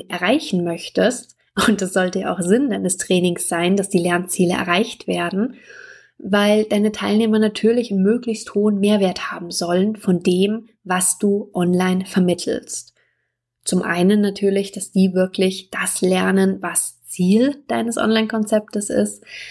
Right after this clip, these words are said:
aber natürlich in der weiteren Konsequenz auch immer sehr gerne, dass du weiterempfohlen wirst und neue Kunden bekommst. Und aus dem Grund kann ich dir aus meiner Erfahrung drei Strategien ans Herz legen,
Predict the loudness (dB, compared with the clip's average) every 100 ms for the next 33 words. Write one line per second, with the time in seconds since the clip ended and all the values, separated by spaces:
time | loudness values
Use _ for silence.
0 | -10 -2 0 0 0 0 -4 2 4 4
1 | 0 -2 -2 -2 0 0 0 0 0 -4
2 | 0 0 0 -4 -2 2 2 2 2 0
3 | 0 4 4 2 -4 -4 -2 0 0 -2
4 | 0 2 2 4 2 0 -2 -6 -4 0
5 | 2 2 2 0 -4 -10 -12 -12 -12 -16
6 | _ _ _ -20 -20 _ 0 2 2 4
7 | 2 2 -2 -4 -2 0 0 0 2 2
8 | 0 -2 0 2 2 2 -2 0 2 2
9 | 2 0 2 2 0 -2 -2 -4 0 2
10 | 4 2 -2 -4 -2 -2 -4 -2 2 4
11 | 4 0 -4